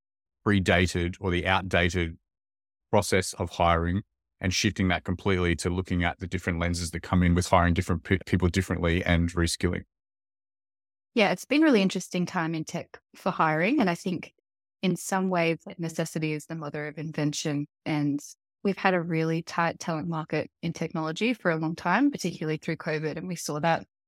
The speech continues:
Speaker 2: you know, in great churn rates and rising salaries and things like that. But it has meant that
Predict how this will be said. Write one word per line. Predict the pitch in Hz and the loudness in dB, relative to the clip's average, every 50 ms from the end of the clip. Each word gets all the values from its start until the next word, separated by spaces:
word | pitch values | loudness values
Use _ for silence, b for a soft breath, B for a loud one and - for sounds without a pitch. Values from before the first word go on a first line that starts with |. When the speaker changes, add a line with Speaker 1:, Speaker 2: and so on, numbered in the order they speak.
| _ _ _ _ - | _ _ _ _ 2
Speaker 2:
you | 165 | 4
know, | 156 147 | 6 6
in | 147 143 | 4 4
great | - 156 151 - - | 2 0 -2 -2 -4
churn | - - 214 214 202 196 | -4 -2 -2 -2 0 0
rates | 185 180 170 160 151 - - - | 0 0 0 0 -2 -4 -8 -10
and | 175 170 165 | -10 -8 -8
rising | 170 170 160 156 156 165 156 151 151 156 156 - _ _ | -6 -4 -4 -4 -2 -2 -2 -2 -2 -2 -4 -8 _ _
salaries | - 240 226 214 202 196 190 185 185 185 | 2 4 4 6 4 4 2 0 0 -2
and | 190 180 | -4 -4
things | - 180 160 156 - | -4 -6 -6 -4 -4
like | 165 160 160 - | -6 -6 -4 -2
that. | 208 247 320 320 - _ _ _ _ _ _ _ _ _ _ | -2 -2 -2 -4 -8 _ _ _ _ _ _ _ _ _ _
But | 190 180 | 0 0
it | 185 202 | 2 2
has | 196 202 - 208 | 0 0 2 2
meant | 202 196 - - | 2 0 0 0
that | - 175 - - | 0 0 0 0